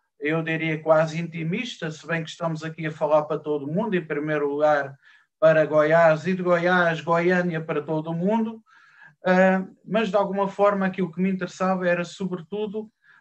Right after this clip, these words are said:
levantar aqui mais, ao fim e ao cabo, questões do que propriamente fornecer respostas.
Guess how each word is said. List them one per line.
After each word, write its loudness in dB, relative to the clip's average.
levantar 2
aqui -2
mais, -2
ao -4
fim -12
e -6
ao 0
cabo, 0
questões -4
do -16
que -20
propriamente -2
fornecer -2
respostas. -10